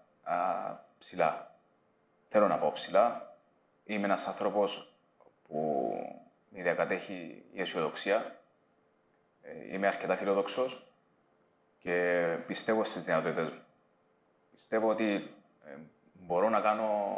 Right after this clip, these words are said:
ε, πράγματα που, που έκανα και σαν ποδοσφαιριστής. Το να κατακτήσω πρωταθλήματα,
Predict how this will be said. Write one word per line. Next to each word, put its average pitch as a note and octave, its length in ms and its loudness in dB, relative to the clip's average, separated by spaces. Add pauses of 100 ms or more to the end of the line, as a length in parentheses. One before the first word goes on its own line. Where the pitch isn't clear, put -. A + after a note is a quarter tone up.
(520)
ε, - 40 -20 (240)
πράγματα A#2+ 680 4 (360)
που, G#2+ 420 0 (340)
που A#2+ 80 4
έκανα A2+ 200 4
και F#2+ 80 2
σαν G#2 160 0
ποδοσφαιριστής. E2+ 760 -4 (500)
Το F2 100 -18
να E2 240 0
κατακτήσω - 440 -4
πρωταθλήματα, A2 920 0